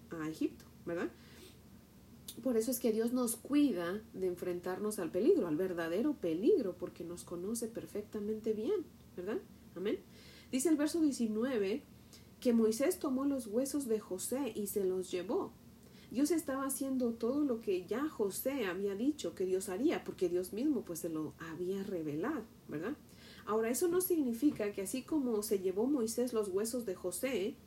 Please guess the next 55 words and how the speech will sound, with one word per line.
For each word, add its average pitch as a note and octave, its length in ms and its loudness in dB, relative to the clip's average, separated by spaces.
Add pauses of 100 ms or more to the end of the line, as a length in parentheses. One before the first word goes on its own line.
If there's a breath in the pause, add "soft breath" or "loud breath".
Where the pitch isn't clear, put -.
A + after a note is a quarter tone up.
(300 loud breath)
pues A3+ 140 4
nosotros A3 420 0
le A3+ 60 4
vamos A3+ 160 0
a A#3+ 40 2
decir G#3+ 220 0
a G#3+ 60 2
nuestra G3+ 260 -2
familia, G3+ 460 0
especialmente F#3 520 -4
nosotros, F#3 540 -6
eh, E3+ 160 -4
los D#3 220 -6
inmigrantes, D#3+ 680 -2
¿verdad? D#3+ 340 -8
Que E3 120 -10
estamos D#3+ 420 -8
en D3+ 140 -6
otro D3+ 260 -6
país D#3 260 -6
que - 140 -10
no D#3 180 -4
es F3+ 160 -6
nuestro, F#3+ 220 -8
bueno, A#3+ 200 -4
es D#3+ 120 -4
nuestro G3 320 -4
país, G3+ 400 -4
pero F#3 200 -6 (460 loud breath)
pues A#3+ 140 -2
no C4 140 4
nacimos D#4 520 0
en F#3 80 -2
este F3 220 -6
país, D3+ 380 -6 (160)
¿verdad? D#3+ 280 -2 (480 loud breath)
Entonces A3+ 320 2
no E4 160 2
podemos D4+ 280 2
decirle C#4 200 -4
a C4+ 40 -4
nuestra C4 220 -4
familia, B3 300 0
"Mira, A3 200 0
si - 160 -8
yo B3+ 160 0
me D#4 140 2
muero C#4+ 280 2
aquí, C#4+ 420 0 (460 loud breath)
asegúrate A3+ 600 2
que C#4+ 120 -2
cuando A3+ 280 0
te G#3+ 120 -2
regreses G#3+ 480 0
a, G#3 160 -2